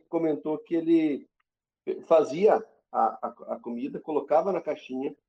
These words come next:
convidava os amigos para experimentar, mas com um detalhe. Ele pegava a bicicletinha dele e andava por trinta minutos, por quarenta minutos, e daí ele voltava para entregar.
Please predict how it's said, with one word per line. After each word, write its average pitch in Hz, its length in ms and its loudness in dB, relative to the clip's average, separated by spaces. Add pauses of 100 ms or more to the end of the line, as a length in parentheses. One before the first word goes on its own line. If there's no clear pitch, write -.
(180)
convidava 156 480 2
os 208 100 -2
amigos 156 360 -4
para 151 160 0
experimentar, 147 680 -2
mas 120 180 -8
com 143 140 -10
um - 20 -10
detalhe. 131 480 0 (540)
Ele 117 160 -6
pegava 135 480 0
a 143 40 4
bicicletinha 139 680 -4
dele 139 300 -2
e 156 80 -2
andava 147 360 -2
por 131 200 -14
trinta 147 280 -8
minutos, 135 460 -6
por 123 220 -10
quarenta 135 400 -2
minutos, 127 460 -6
e 147 60 -18
daí 135 300 2
ele 170 160 2
voltava 160 460 -2
para 143 120 -2
entregar. 135 420 -2